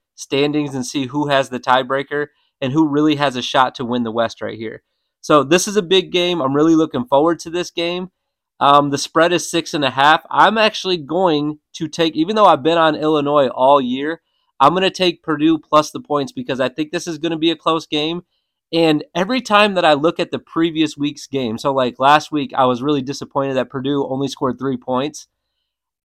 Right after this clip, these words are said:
They always come back the next week and have, they play completely different. So I'm gonna try to go with that strategy and say, we're gonna see a different Purdue this weekend. And I think that Purdue will keep it within six and they might even win the game. So I'll take Purdue plus the six and a half.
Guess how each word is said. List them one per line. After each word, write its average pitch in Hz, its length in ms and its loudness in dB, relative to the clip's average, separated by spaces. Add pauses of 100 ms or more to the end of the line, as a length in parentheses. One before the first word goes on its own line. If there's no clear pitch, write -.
They 170 200 4
always 202 320 4
come 180 200 0
back 147 240 2
the 160 60 -2
next 143 280 0
week 151 180 0
and 131 120 -2
have, 135 300 2 (200)
they 143 160 0
play 156 200 0
completely 143 520 -6
different. 123 400 -4
So - 80 0
I'm 147 80 4
gonna 147 140 0
try 175 320 4
to 180 80 -2
go 165 180 2
with 147 220 0
that 143 200 2
strategy 151 520 0
and 131 100 -4
say, 123 360 -2 (160)
we're 135 100 -8
gonna 151 140 -2
see 165 180 0
a 143 40 0
different 139 380 -2
Purdue 147 320 0
this 160 220 -4
weekend. 175 420 -4 (500)
And 147 200 6
I 143 80 6
think 175 240 -2
that 151 180 0
Purdue 170 240 4
will 143 120 2
keep 175 200 -8
it 147 80 -4
within 143 320 -2
six 151 340 -4
and 139 120 -4
they 135 80 -2
might 139 240 2
even 127 260 -4
win 131 140 -4
the 120 80 -4
game. 117 260 -4
So - 140 0
I'll 139 100 4
take - 260 -4 (280)
Purdue 156 320 4
plus 147 340 0
the 120 480 -2
six - 320 -8
and 127 80 -4
a 107 60 -4
half. 110 260 -6